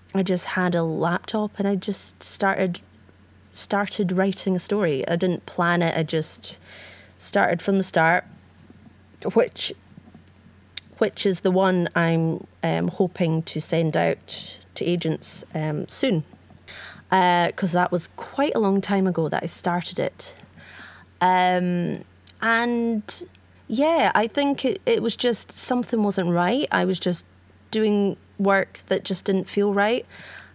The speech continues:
And then also at that time, I'd, so I'd started writing,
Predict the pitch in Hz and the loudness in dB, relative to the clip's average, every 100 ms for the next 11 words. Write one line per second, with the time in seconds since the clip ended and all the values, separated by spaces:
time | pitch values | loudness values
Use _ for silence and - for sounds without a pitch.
0 | - 185 190 190 190 190 185 - 214 - | -4 2 2 4 4 4 2 2 0 2
1 | 196 185 180 - - 185 180 175 170 165 | 0 4 2 2 0 0 2 2 0 -4
2 | - 175 165 - 196 185 165 - 160 170 | -4 -2 -2 -2 0 2 0 -2 -2 -2
3 | - 165 165 | -4 -4 -4